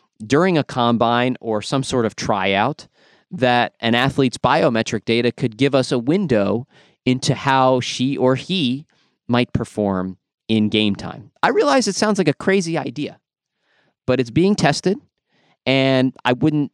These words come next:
put it outside of the realm of possibility as a way for an athlete to gain a competitive advantage over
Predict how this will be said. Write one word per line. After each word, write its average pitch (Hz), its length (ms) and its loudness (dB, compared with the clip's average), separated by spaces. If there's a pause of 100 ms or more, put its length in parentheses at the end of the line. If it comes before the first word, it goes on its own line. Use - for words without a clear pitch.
put 143 140 0
it 127 100 2
outside 117 420 2
of 110 80 0
the 98 100 0
realm 101 260 2
of 98 80 -2
possibility 98 760 -2 (340)
as 107 140 0
a 104 60 0
way 117 260 2
for 113 180 -2
an 104 80 -2
athlete 110 420 -4
to 107 100 -4
gain 113 280 0
a 110 40 0
competitive 95 580 -2
advantage 98 640 -2 (420)
over 101 500 0